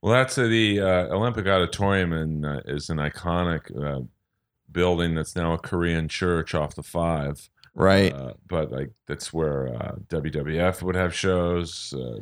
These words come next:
Speaker 1: so
Speaker 2: Gorgeous George. Uh, dude, I interviewed, um, M-,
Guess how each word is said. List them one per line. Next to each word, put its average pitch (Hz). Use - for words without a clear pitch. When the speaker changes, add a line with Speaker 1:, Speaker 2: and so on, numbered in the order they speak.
Speaker 1:
so -
Speaker 2:
Gorgeous 143
George. 131
Uh, 160
dude, 151
I 139
interviewed, 147
um, 113
M-, 135